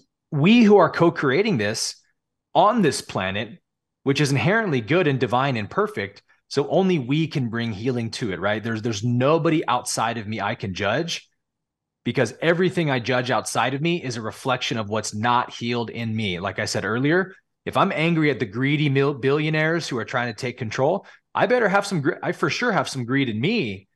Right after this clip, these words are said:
that hasn't been healed, because as we heal as spiritual beings, you know this, Lauren, when you've truly worked through your own pride or arrogance or selfishness, and you, you eventually see it in others,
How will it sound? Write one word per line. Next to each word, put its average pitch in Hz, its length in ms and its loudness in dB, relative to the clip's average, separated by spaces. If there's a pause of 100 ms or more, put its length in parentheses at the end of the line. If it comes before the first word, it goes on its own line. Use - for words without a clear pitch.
(200)
that 135 80 -2
hasn't 127 280 0
been 113 120 -2
healed, 101 420 -4 (580)
because 123 460 0 (240)
as 147 260 2
we 160 120 0
heal 185 420 0
as 113 180 -2
spiritual 156 480 -4
beings, 120 500 -4
you 143 220 -4
know 131 180 0
this, 104 180 -6
Lauren, 104 340 -2 (380)
when 147 140 2
you've 202 160 0
truly 202 420 2
worked 139 340 0
through 135 180 -2
your 117 200 2
own 156 220 2
pride 101 520 -2
or 104 200 -10
arrogance 110 640 -4
or 101 80 -6
selfishness, 117 920 -4 (580)
and 135 160 0
you, 139 260 4
you 147 180 2
eventually 139 420 2
see 151 260 -2
it 143 60 2
in 120 100 0
others, 160 600 0